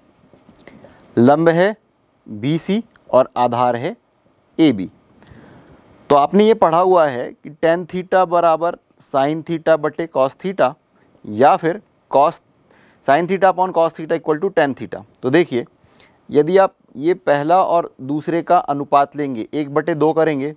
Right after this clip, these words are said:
तो आपको यही मिल जाएगा। ये एसी और एसी दोनों के हर में है, ये कैंसिल हो जाएगा, तो हमें मिलेगा बीसी upon एबी, जो कि हमें यहाँ पर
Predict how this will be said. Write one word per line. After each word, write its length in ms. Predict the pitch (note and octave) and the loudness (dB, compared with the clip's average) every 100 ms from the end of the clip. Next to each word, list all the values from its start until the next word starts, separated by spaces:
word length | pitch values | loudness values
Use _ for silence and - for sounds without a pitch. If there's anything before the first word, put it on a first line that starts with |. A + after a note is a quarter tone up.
| _ | _
तो 60 | C#3+ | -2
आपको 220 | - D3 | 0 0
यही 200 | A#2+ B2+ | -4 -2
मिल 160 | D3+ D3 | -2 0
जाएगा। 280 | D3 D3 - _ _ _ - | 0 0 -8 _ _ _ -6
ये 200 | C#3 E3+ - | -2 0 4
एसी 360 | F3+ F3+ G#3 | 2 2 0
और 200 | F3+ F#3 | 2 2
एसी 420 | E3 E3 - F#3 - - | 0 -4 -6 -10 -12 -8
दोनों 300 | B2 C#3 D#3 | -2 0 0
के 120 | E3 | -2
हर 180 | D#3 D3 | -2 -2
में 120 | D#3 | -4
है, 220 | D#3 F3 | -10 -10
ये 100 | B2 | -10
कैंसिल 360 | B2 B2+ A#2+ D3 | -4 -4 -2 -2
हो 80 | D3+ | 0
जाएगा, 280 | D3 D3 G3 _ _ _ | 2 0 -4 _ _ _
तो 60 | C#3 | -4
हमें 120 | D3 | 0
मिलेगा 380 | D3+ D3 D3+ F3+ | 0 2 2 0
बीसी 540 | C#3 D#3 D#3 F#3 G3 - - | -2 -8 -8 -8 -10 -10 -4
upon 360 | B2 C#3+ C3+ F3 _ _ - | -2 2 0 0 _ _ -2
एबी, 320 | D#3+ B2 F#2 _ - | -2 -2 -8 _ -10
जो 160 | A#2 | -6
कि 180 | C3+ D#3 | -4 -2
हमें 160 | C#3+ E3+ | 0 0
यहाँ 140 | C#3 | 0
पर 160 | C#3 | -2